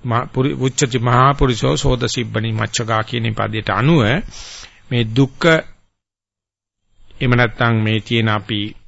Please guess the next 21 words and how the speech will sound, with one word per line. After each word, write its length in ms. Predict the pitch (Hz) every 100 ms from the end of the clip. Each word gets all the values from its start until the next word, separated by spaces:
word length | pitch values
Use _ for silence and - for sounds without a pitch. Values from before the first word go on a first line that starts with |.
| - _ 233 165
අ, 140 | 110 107 107
සංසාර 640 | - 113 127 120 127 120 117 113 - - -
චක්‍රේ 480 | - 104 - 131 117
යනකොට 400 | 107 123 131 117 123 107 - - - _
තියෙන 260 | 139 127
මේ 180 | 120 117
දවන 580 | 104 107 117 117 127 131 147
පෙළන 480 | - 120 113 117 120 117
ගති, 380 | 117 156 - 95 110 208 - _ _ _ _ _ _ _ _ _ _ _ - _ _ _ _
අ, 140 | - 113 113 113 113 110 110 110 -
කවුරක්වත් 520 | - 131 127 127 151 127
නොදන්න 400 | 123 123 120 110
දෙයක් 200 | 113 -
නෙමෙයි. 480 | 92 73 - - - _ _ _ _ _ _ _ _
හැම 180 | - 139
කෙනා 360 | 143 143 131 123
වගේ 320 | 120 117 120 139
ජීවත් 380 | 120 151 151 143
වෙනවා 340 | - 127 156 156
කියලා 240 | 165 131
කියන්නේ 580 | - 123 107 110 170